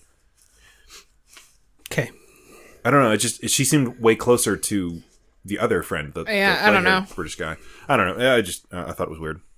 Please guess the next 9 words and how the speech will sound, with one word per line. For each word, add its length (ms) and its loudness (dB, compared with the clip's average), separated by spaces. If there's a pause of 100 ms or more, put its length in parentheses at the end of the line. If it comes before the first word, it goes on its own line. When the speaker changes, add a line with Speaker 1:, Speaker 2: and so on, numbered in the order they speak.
(300)
Speaker 1:
She 1800 2
takes 400 0
a 60 0
bath 680 -2
while 120 4
Speaker 3:
Yeah. 200 6
Speaker 1:
Jim 380 6
is 160 4
gone. 680 0